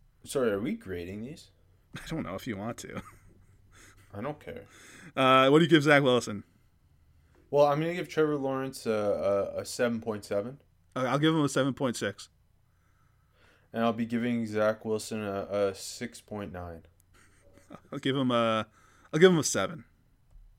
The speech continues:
Speaker 2: Flat.
Speaker 1: Perfect.
Speaker 2: Yeah.
Speaker 1: I, I think we shouldn't do this, but
Speaker 2: <laughs> No, it's terrible. It's
Speaker 1: we
Speaker 2: garbage. <laughs>
Speaker 1: Okay, San Francisco forty-niners, three straight quarterbacks. Trey Lance wearing number five.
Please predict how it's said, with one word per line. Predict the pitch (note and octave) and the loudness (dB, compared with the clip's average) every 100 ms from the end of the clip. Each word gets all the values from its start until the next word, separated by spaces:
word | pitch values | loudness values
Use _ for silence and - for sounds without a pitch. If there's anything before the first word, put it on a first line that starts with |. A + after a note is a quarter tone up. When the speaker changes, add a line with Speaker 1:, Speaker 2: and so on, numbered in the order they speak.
| _ _ | _ _
Speaker 2:
Flat. | - G2+ | -6 -4
Speaker 1:
Perfect. | G2+ G#2 E2+ D#2+ - - - | -2 -4 -8 -16 -20 -20 -8
Speaker 2:
Yeah. | A2+ - - _ - | -8 -8 -14 _ -12
Speaker 1:
I, | F#2 - - | -12 -10 -10
I | |
think | - A#2 A#2 | -6 -6 -6
we | A2 | -8
shouldn't | A2 F#2 D#2 | -8 -10 -14
do | E2+ | -14
this, | D#2 F2 - | -14 -12 -8
but | E3+ - - - - | -6 -8 -10 -8 4
Speaker 2:
<laughs> | - - | 8 12
No, | A#3 | 12
it's | - - | 12 10
terrible. | F#3+ D3 C3 | 10 10 6
It's | C3 | 2
Speaker 1:
we | - | 2
Speaker 2:
garbage. | C3+ B2 - - - D3+ D#3 C#3 _ D3+ | 2 2 -4 -6 -6 -10 -10 -14 _ -16
<laughs> | - - - - - C#3+ | -14 -18 -18 -18 -10 0
Speaker 1:
Okay, | E3 A#2+ - - | 4 4 0 -18
San | - E3+ | -6 -6
Francisco | E3 D#3+ D#3 - C#3+ | -6 -12 -10 -6 -6
forty-niners, | B2+ D3 C3 C3+ D3+ - | -2 -2 0 -4 -6 -6
three | A#2 | -6
straight | C3+ G2 D#2+ | -6 -10 -8
quarterbacks. | F#2 G#2+ - - - | -6 -6 -8 -12 -14
Trey | - C3+ | -4 -2
Lance | C3 A#2 A2+ A2+ - _ _ _ | 0 0 -2 -6 -18 _ _ _
wearing | G#2 A#2+ | -4 -2
number | A#2 A#2+ | -2 -4
five. | A#2+ G2 F#2 F2+ F2+ | -4 -2 -2 -4 -10